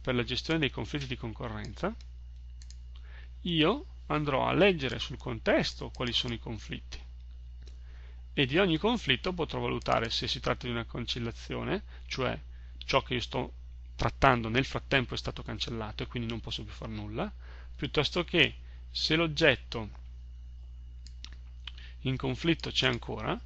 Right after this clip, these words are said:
magari, visto che so che sto lavorando con degli oggetti di tipo devlib contact, vado a recuperarlo in quanto tale come devlib contact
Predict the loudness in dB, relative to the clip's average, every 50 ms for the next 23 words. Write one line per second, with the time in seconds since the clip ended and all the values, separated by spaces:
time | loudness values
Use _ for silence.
0 | -10 -12 -12 -12 -12 -12 -12 -10 -6 -2 2 6 10 10 12 10 10 6 2 -4
1 | -4 -6 -6 -4 -4 -6 -4 0 2 2 2 2 0 -2 -4 -2 0 0 2 4
2 | 4 4 4 4 4 0 -2 -4 -4 -4 -2 -2 -2 -2 -2 -2 -2 2 2 2
3 | 0 0 -6 -8 -6 -4 -6 -6 -6 -6 -6 -4 -4 -4 -2 -4 -4 -4 -4 -4
4 | -4 -2 -2 -4 -2 -2 -2 -2 -2 -4 -4 -2 2 6 8 8 8 8 6 2
5 | 0 -2 -2 -4 -6 -2 0 4 6 8 8 8 6 4 0 0 -2 -2 -2 -4
6 | -4 -2 -2 -2 -2 -2 -2 -4 -4 0 4 4 6 6 4 2 0 -4 -6 -6
7 | -6 -4 -4 -4 -4 -4 -4 -2 -4 -4 -4 -4 -4 -4 -4 -4 -4 -6 -8 -10
8 | -10 -10 -12 -12